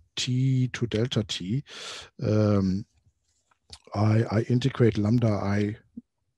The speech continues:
squared, so lambda I K squared, so I do it component-wise. Yeah. If this, um, is the case, then actually this here is the exact solution. So this guy here is the exact solution for the discretization scheme.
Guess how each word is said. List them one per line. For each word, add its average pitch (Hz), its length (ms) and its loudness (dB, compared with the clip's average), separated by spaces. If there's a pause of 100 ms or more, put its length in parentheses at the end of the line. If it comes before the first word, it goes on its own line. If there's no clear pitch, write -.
(120)
squared, 113 500 0
so - 140 -10
lambda 92 460 -4
I 87 240 -6
K 104 240 -2
squared, 120 360 0
so 98 120 -6
I 87 60 -6
do 107 160 -4
it 92 100 -6
component-wise. 120 1000 0 (160)
Yeah. 110 100 -6 (640)
If - 320 6
this, 180 480 8
um, 139 720 6 (140)
is 151 220 2
the 139 100 0
case, 147 400 4
then 180 300 8
actually 165 320 6
this 180 340 8
here 135 160 6
is 156 220 4
the 123 140 4
exact 156 420 2
solution. 139 500 0 (640)
So 127 220 4
this 165 200 4
guy 135 280 6
here 120 260 2
is 110 220 0
the 123 160 0
exact - 420 -2
solution 113 460 -2
for 104 200 -4
the 98 60 -4
discretization 95 800 -8
scheme. 107 400 -12